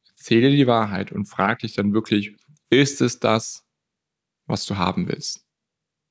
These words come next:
Bist du diese Person, die dafür stehen will? Ist das das Beispiel, was du deinen Kindern vorleben willst? Und wenn die Antwort Nein ist, dann wird es Zeit zu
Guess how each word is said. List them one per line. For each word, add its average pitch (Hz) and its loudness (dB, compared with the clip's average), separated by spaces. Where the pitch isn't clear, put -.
Bist 147 0
du - 4
diese 113 2
Person, 98 -4
die - -4
dafür 101 2
stehen 92 0
will? - -10
Ist - -6
das 143 0
das - -12
Beispiel, 123 -2
was 98 -2
du 101 2
deinen 101 2
Kindern 113 2
vorleben 92 2
willst? - -10
Und - -2
wenn 95 6
die 98 6
Antwort 117 2
Nein 123 4
ist, - -14
dann 113 0
wird 110 2
es 120 -4
Zeit 101 -2
zu - -6